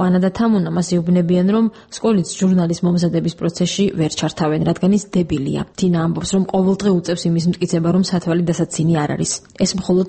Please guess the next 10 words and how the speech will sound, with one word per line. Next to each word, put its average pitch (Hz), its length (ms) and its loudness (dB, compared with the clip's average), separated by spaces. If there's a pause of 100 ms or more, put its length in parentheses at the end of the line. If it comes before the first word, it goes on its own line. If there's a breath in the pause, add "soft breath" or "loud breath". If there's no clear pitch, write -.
ნინის 170 380 2
ესმის. - 320 -4 (140)
ნინი 196 280 4
მთინა 202 320 0
სოლიდარობის 170 640 0
ნიშნად 190 400 -2
მისნაირი 156 460 -2
სათვალე 151 400 -2
გაიკეთა, 156 440 -2
ოღონდ 190 260 2